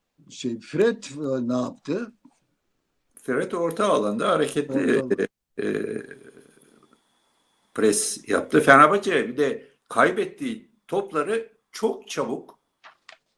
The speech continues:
Speaker 2: geri kazanabiliyor.
Speaker 1: Evet.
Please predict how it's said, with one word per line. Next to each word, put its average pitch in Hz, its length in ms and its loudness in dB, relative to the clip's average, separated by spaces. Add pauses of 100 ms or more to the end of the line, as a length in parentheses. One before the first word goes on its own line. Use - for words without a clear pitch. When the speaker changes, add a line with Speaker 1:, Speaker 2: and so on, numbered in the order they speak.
(260)
Speaker 2:
geri 131 220 -2
kazanabiliyor. 120 760 -2 (2250)
Speaker 1:
Evet. 139 320 -10